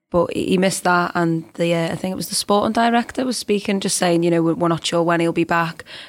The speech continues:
but obviously y-, they don't know, but it feels like he will make it to, to Anfield, but whether he'll start or, you know, play, it depends on how bad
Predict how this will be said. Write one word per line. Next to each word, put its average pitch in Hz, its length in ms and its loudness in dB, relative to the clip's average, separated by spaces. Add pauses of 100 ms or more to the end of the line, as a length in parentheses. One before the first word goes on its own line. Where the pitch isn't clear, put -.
(140)
but - 100 -4
obviously 160 480 -2 (1000)
y-, 175 140 -18 (120)
they 180 100 -4
don't 175 220 2
know, 170 200 2
but 175 100 0
it 175 40 0
feels 208 280 2
like 185 100 2
he 175 100 0
will 202 240 4
make 175 320 0
it 175 160 -4
to, 170 280 0
to - 280 -2
Anfield, 175 420 2
but 170 120 -2
whether 170 220 2
he'll 170 160 2
start 170 520 0
or, 170 220 2
you 175 120 -2
know, 170 120 2
play, 175 420 0
it 175 100 -6
depends 170 380 -2
on 165 180 0 (340)
how 156 180 -2
bad 160 220 -2